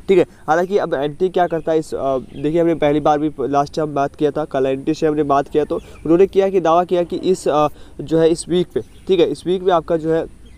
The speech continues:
अ, रिज-, rank card जारी कर दिया जाएगा। हालांकि अभी उनसे staff से बात हुआ था, अब, अ, senior officer से नया बात होने के कारण clear नहीं हो पाया कि कब तक, अ, exact, अ, date आपका क्या announcement होगा।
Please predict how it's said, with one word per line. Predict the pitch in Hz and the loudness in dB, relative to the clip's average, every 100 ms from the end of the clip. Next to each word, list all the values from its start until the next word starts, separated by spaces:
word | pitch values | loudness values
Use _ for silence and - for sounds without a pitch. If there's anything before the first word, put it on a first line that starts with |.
| - - - - - | -20 -20 -20 -20 -16
अ, | |
रिज-, | 156 139 135 135 | -4 -2 0 2
rank | 151 151 160 | 4 4 2
card | 160 160 | 0 0
जारी | 147 139 | 2 0
कर | 143 147 | 2 0
दिया | 143 147 | 2 2
जाएगा। | 139 139 147 | 2 0 0
हालांकि | 139 131 135 151 | 0 -2 0 -2
अभी | - 143 | 0 0
उनसे | 143 143 160 151 - - | 0 0 -2 -4 -6 -12
staff | - - 151 | -4 0 0
से | - 165 | 0 0
बात | 147 156 | 0 0
हुआ | 160 | -2
था, | 151 | -4
अब, | 156 - 135 | -4 -4 -2
अ, | 135 | -2
senior | 135 - 143 151 | -2 -4 -2 0
officer | 135 139 147 160 | -2 -4 -4 -2
से | 151 | -2
नया | 135 135 | -2 0
बात | 139 139 - | 0 0 0
होने | 139 139 | 0 0
के | |
कारण | 139 139 | 0 -2
clear | 151 135 139 151 | -4 -2 2 4
नहीं | 151 | 4
हो | 147 | 2
पाया | 139 143 - - - | 2 0 -2 -8 -10
कि | 170 | -8
कब | 160 190 - | 0 0 0
तक, | 202 | -4
अ, | - | 0
exact, | 156 151 151 190 180 | 4 4 4 0 0
अ, | - 143 | -4 -2
date | 143 175 180 | 2 2 2
आपका | 143 156 | -2 -4
क्या | 147 147 143 | -4 -2 -2
announcement | 135 139 - 147 | -2 -4 -4 -4
होगा। | 147 147 | 0 0